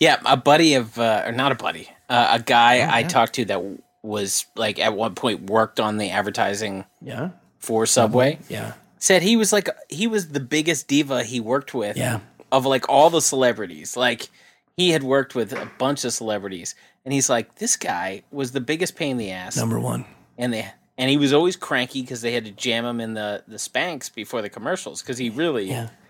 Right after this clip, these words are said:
Speaker 2: Yeah, he was
Speaker 1: you know,
Speaker 2: doughy.
Speaker 1: that, that wasn't a sustainable
Speaker 2: Right.
Speaker 1: I, I mean, he was, <laughs> he just wasn't doing so well, so they had to just really wedge him into the Spanx
Speaker 2: A-
Speaker 1: before every commercial shoot.
Speaker 2: And
Speaker 1: He
Speaker 2: you
Speaker 1: was super cranky.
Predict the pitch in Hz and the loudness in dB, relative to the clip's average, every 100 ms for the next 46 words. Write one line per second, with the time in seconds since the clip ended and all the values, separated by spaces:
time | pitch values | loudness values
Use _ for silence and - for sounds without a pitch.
0 | _ _ _ _ 381 175 180 - 151 - | _ _ _ _ 0 2 2 2 2 0
1 | - 123 127 151 190 185 143 - 131 - | 0 -2 0 2 2 2 0 2 0 0
2 | 127 131 131 110 104 101 _ _ _ - | 0 0 -2 -2 -6 -6 _ _ _ -6
3 | - 113 120 117 98 - - 156 - 127 | 0 2 2 0 -2 -6 -8 -6 -2 -2
4 | 123 117 110 160 147 - - - - - | -2 -6 -6 -4 -4 -4 -8 -20 -20 -20
5 | _ - - 208 196 - 190 165 135 160 | _ -18 -6 -4 -4 2 2 2 0 2
6 | 208 147 - 104 107 107 113 123 127 143 | 2 2 -2 -2 -2 -4 -4 -2 2 2
7 | 120 101 123 - - 175 185 120 120 123 | 0 -4 -8 -8 -12 -2 0 2 0 -2
8 | 120 113 104 98 - - 156 156 107 107 | -2 -6 -8 -8 -8 -4 -4 -2 -4 -4
9 | 117 107 98 98 - 127 156 - - - | -4 -4 -4 -8 -10 -6 -6 -8 -12 -10
10 | - - - 131 135 143 139 135 - 233 | -10 -12 -4 2 6 6 6 4 0 -2
11 | 214 123 107 139 151 - - | -2 -2 0 0 0 -2 -12